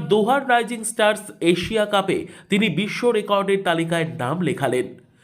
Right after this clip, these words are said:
বৈভব যেন প্রমাণ করে চলেছেন, মাঠে নামা মানেই কিছু না কিছু ঘটবেই। বিপক্ষ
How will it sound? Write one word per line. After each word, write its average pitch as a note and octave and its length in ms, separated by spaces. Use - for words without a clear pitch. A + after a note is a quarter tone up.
বৈভব A#3 460
যেন B3+ 220
প্রমাণ G#3 440
করে G#3 200
চলেছেন, F3 440
মাঠে F3+ 360
নামা B3 320
মানেই A3+ 420
কিছু A3+ 300
না A#3 120
কিছু G3+ 300
ঘটবেই। C#3 480
বিপক্ষ B3+ 380